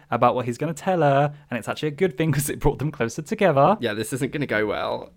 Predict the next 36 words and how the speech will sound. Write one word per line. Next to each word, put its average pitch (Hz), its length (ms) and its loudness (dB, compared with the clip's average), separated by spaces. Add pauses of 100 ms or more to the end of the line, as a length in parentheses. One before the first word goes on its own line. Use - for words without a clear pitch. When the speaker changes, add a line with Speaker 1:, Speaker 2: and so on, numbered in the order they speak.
Speaker 1:
We 120 140 0
then 131 220 2
cut 127 260 -2
to 117 260 0
Lynette, 113 440 -2 (400)
who, 120 260 2
um, 110 440 2
kicks 160 260 -6
down 143 260 4
Nora's 131 240 2
front 131 240 -2
door, 127 180 4
Jessica 135 300 -2
Jones 139 340 4
style. 123 560 4 (140)
Speaker 2:
Told 113 260 -6
you 101 60 -2
it - 200 -8
wasn't 104 240 -10
gonna 95 120 -10
go 90 200 -12
well. - 520 0
<laughs> - 20 -8 (680)
Speaker 1:
She 143 140 -4
says, 139 280 4 (100)
"Ding 180 140 -2
Speaker 2:
Ding 135 120 2
Speaker 1:
dong." 120 80 2
Speaker 2:
dong. 117 360 -6 (260)
Speaker 1:
And 127 160 4
Nora 147 220 6
proceeds 127 480 0
to 107 320 -4 (440)
defend 110 300 -6
herself, 104 380 -6 (100)
naturally, 110 360 -8